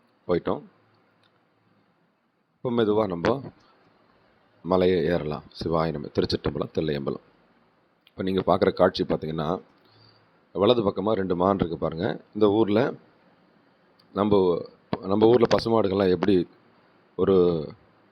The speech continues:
ஆ, பயம் இல்லாம நிக்குமோ, அதே மாதிரி இங்க மான்கள் வந்து ஒரு அரவம் இல்லாம, ஒரு அர-, அழற்சி இல்லாம,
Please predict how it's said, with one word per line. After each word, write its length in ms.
ஆ, 60
பயம் 200
இல்லாம 260
நிக்குமோ, 420
அதே 240
மாதிரி 440
இங்க 220
மான்கள் 440
வந்து 480
ஒரு 220
அரவம் 380
இல்லாம, 440
ஒரு 180
அர-, 360
அழற்சி 400
இல்லாம, 420